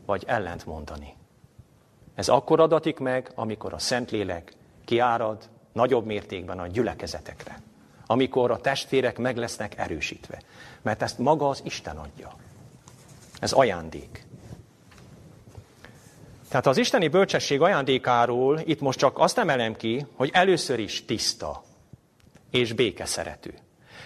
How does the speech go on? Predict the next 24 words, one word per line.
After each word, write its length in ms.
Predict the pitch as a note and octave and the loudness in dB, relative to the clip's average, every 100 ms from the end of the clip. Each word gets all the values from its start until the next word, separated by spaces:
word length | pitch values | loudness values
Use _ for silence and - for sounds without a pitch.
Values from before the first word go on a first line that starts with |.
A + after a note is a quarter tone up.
| - | -2
Tiszta, 420 | F#3 G3+ - G#3+ | 0 2 2 4
ez 140 | F3+ D#3+ | 4 2
azt 200 | E3+ - | 0 2
jelenti, 400 | E3 D3 C#3 C3+ | 0 0 -2 -2
hogy 220 | B2+ B2 | 0 0
minden 400 | G3 A3 E3 C3 | 2 4 2 2
hátsó 460 | D3 F#3 - D3+ | 2 2 0 -6
szándéktól 640 | B2 D3+ D3 B2+ A2+ - A#2 | -4 -2 -2 -2 -4 -4 -2
mentes. 640 | A#2 E2+ D2+ - - - - - - - - - - - - _ _ _ _ _ - | -2 -4 -10 -14 -14 -18 -20 -20 -20 -20 -20 -20 -20 -20 -20 _ _ _ _ _ 0
Egyszerűen 580 | D#3+ A3 - F3+ D#3+ D3+ | 2 2 4 4 4 0
szolgálni 680 | - F#3+ E3+ B2 G#2 G2 | 6 6 6 2 -2 -4
akar. 500 | F2+ F2 F2 D2+ - - _ _ - _ _ _ _ _ - - - | -6 -8 -10 -12 -16 -20 _ _ -20 _ _ _ _ _ -20 -20 -8
És 140 | A#2 | -2
nem 160 | F3 B3+ | 2 6
azért 320 | G#3+ E3 C#3 | 6 4 0
szolgál, 440 | - D#3+ E3+ F3 E3 | 2 4 4 4 2
hogy 140 | C#3 | 0
a 40 | |
saját 360 | B2 F3 D#3+ A#2+ | -2 2 2 2
céljait 400 | - D3+ D3 C#3+ | -2 0 0 0
elérje. 640 | - A2 F2+ D#2+ D#2 D2 - _ _ _ _ _ _ _ _ _ - _ _ _ _ _ - | 0 0 -2 -6 -10 -14 -20 _ _ _ _ _ _ _ _ _ -20 _ _ _ _ _ -10
Tehát 160 | G2 | -10
tiszta, 600 | - F3 G3 - - C#3 - | 0 2 2 -2 2 0 2
egyenes, 600 | D3+ C#3 C3 A#2+ A#2 | 0 0 -2 -4 -6